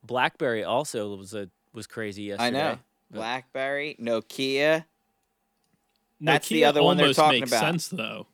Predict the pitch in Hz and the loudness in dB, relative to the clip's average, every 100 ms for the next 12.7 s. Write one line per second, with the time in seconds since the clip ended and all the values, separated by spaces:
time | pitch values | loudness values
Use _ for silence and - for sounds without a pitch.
0 | _ 135 113 107 - 135 127 104 98 101 | _ -6 -6 -6 -2 0 0 -6 -14 -14
1 | - _ _ _ _ _ _ _ _ _ | -18 _ _ _ _ _ _ _ _ _
2 | _ _ _ 110 104 98 95 98 _ _ | _ _ _ -10 -8 -8 -10 -12 _ _
3 | _ _ _ _ _ _ _ _ - 135 | _ _ _ _ _ _ _ _ -10 -6
4 | 151 165 123 87 65 _ _ - 131 143 | -6 -6 -8 -10 -12 _ _ -8 -6 -2
5 | 180 156 151 147 156 - 139 127 156 151 | 0 0 2 2 0 -6 -8 -4 -2 -4
6 | - 147 151 202 190 185 143 - - _ | -4 -4 2 2 2 0 0 -6 -14 _
7 | 127 139 139 - _ - 139 143 135 131 | -2 0 0 -8 _ -8 -2 -2 -2 -6
8 | - 135 117 107 117 123 107 101 - 110 | -6 -4 -4 -4 -4 -4 -4 -8 -8 -8
9 | 120 117 107 _ _ 135 135 131 120 120 | -4 -6 -6 _ _ -4 -4 -4 -2 -2
10 | 104 123 107 117 107 104 110 107 104 - | -6 -10 -8 -10 -8 -8 -8 -8 -10 -12
11 | 98 98 - - - _ _ _ - _ | -14 -14 -16 -20 -20 _ _ _ -20 _
12 | _ _ _ _ _ _ - | _ _ _ _ _ _ -16